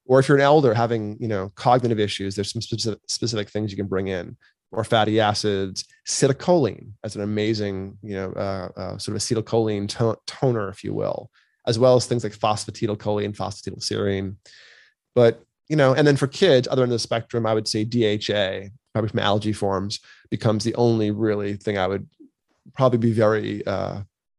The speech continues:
encouraging of supplementation in by default, because kids, you know, A, brains are made up of D H A in,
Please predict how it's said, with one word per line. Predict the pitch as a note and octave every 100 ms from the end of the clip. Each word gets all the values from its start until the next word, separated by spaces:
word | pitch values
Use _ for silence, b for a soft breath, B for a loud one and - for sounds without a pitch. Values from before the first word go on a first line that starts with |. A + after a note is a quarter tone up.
| _ _ _ _ _ -
encouraging | A#2+ - C#3+ C3 A#2+ A2+
of | G#2+
supplementation | A#2 G2+ G2+ G#2 G2+ - G2+
in | F#2+ G2 G2+ _ _ _ _
by | G#2 G#2
default, | - - G#2+ - - - _ _ _
because | - - G#2
kids, | - B2 G2 - -
you | A2
know, | F2+ F2+
A, | A2+ A2+ G#2+
brains | G2+ A#2+ C#3 C3
are | A#2
made | A2+
up | A2
of | G#2
D | A2+
H | G#2 G#2
A | F#2+
in, | G2